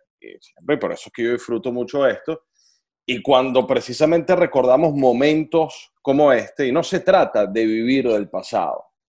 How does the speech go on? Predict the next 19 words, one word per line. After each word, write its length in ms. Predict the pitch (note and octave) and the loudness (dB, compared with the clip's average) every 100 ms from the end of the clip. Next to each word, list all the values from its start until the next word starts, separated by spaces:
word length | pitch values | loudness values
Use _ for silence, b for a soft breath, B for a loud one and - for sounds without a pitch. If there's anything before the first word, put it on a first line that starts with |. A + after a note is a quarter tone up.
| _ _ _ _ _ - | _ _ _ _ _ -12
eh, 260 | C2 A1+ - | -12 -12 -6
creo 320 | A2 A2 C#3+ | 0 2 2
que 100 | C#3 | 2
obviamente 1200 | A#2 B2+ C3 C3+ B2+ C#3+ C#3 C3+ A#2+ G2+ F2+ - | 2 4 2 0 -2 0 2 4 2 0 -2 -2
el 180 | A2+ G2 | -4 -4
presente 600 | B2 A2+ B2+ A#2+ C3 E3 | -6 -6 -2 -2 -2 -6
siempre 460 | B2+ B2 A#2 G#2 C3 | -6 -8 -8 -4 -2
viene 260 | A#2+ B2 | 0 0
marcado 800 | C#3+ A#2 - G#2+ A2+ F3 - - _ _ | 0 -2 0 0 4 4 2 -4 _ _
por, 360 | A2 G2 F2+ | -4 -4 -4
por 180 | - G2+ | -4 -4
este 220 | B2 - | -4 -6
tipo 680 | C#3+ - C#3+ F#2 B2 C3 - _ _ | -8 -4 -4 -2 -2 -2 -6 _ _
de, 840 | F2+ F#2+ F#2+ F2 E2 D#2 B1 A1+ - _ _ _ _ _ _ | -10 -6 -4 -4 -6 -8 -10 -14 -20 _ _ _ _ _ _
de 140 | G2+ | -6
actuaciones, 1040 | A2 - A#2+ - C#3+ D3+ B2+ B2+ - - _ _ | -6 -4 -6 0 4 4 4 -2 -8 -20 _ _
sobre 320 | - C3 B2 | -4 0 0
todo 460 | - D3+ G3 F3+ - | 2 4 4 2 2
por, 420 | C#3 C3 A#2+ | 4 4 0